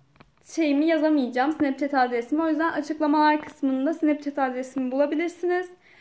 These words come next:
Bence bu kadar detaylı bilgi yeter. Diğerlerini Snapchat'te anlatabilirim ama en son şu an için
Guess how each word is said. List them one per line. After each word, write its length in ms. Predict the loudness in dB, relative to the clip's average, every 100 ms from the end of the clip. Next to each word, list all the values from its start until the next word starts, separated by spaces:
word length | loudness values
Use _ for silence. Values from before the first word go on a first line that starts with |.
| -20 _ _ _ _ _ _ 2
Bence 280 | 4 4
bu 60 | 0
kadar 420 | 2 4 4 2
detaylı 480 | 0 2 2 2 2
bilgi 480 | 2 2 2 0 -2 -16 -20 -20 _ -8
yeter. 460 | -6 0 2 2 2 -8 -20 _ _ _ -20 -20 _
Diğerlerini 540 | 4 6 8 6 4 2
Snapchat'te 800 | 2 0 2 0 -2 0 -2 0
anlatabilirim 840 | 0 2 0 -2 -2 -4 -2 0
ama 180 | 0 0
en 240 | 0 0
son 360 | 0 -2 -4 -6 -14 _ _
şu 160 | -4 -2
an 140 | 0
için 300 | 0 0 -2